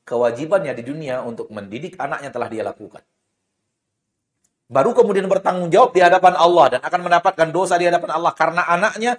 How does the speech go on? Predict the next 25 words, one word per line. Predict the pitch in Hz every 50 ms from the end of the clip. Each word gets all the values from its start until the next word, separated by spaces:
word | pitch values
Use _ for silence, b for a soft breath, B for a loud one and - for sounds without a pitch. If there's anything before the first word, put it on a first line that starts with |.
| b b b
apabila | - 165 160 165 151 143 143 135 135
kewajibannya | - - 147 147 147 143 139 135 151 160 233 262 277 269 226
sebagai | 214 180 175 185 170
orang | 151 170 165 151 151 160
tua | - 180 170 139
di | 127 123
dunia | 120 139 185 220 262 277 240
tidak | - 156 135 113 127
dia | 131
kerjakan. | 123 127 120 113 123 120 - - 113 113 _ _ _ _ _ _ _ _ _ _ _ _ _ _ _ _ _ _ _ _ _ _ _ _ _
Atau | - 139 - - 160 160 156
justru | 190 269 262 - 330 277 190 135 120 120 120 117 - _ _ _ _ _ -
dari | 147 147 147 147 151 156
dia | 151 143 185 247 277 320 226 196 170 156
anaknya | 143 147 - 151 170 165
belajar | 147 143 143 135 135 135 131
dosa. | 127 127 123 - 127 101 98 - _ _ _ _ _ _ _ _ _ _ _ _ _ _ _ _ _ _ _ _ _ _ _ _ _ _ _ _ _ _ _ _ _ _ _ _ _ _ _ _ _
Tapi | 196 202 - 320 285
kalau | - 220 247 311 339 302 220 165
dia | 170 160 147
telah | 147 139 131 127
mendidik | 123 113 208 - - 240 220 -
anaknya | 233 214 - 202 196 180
dengan | 175 175 170 156 151
baik, | 156 165 160 160 151 151 147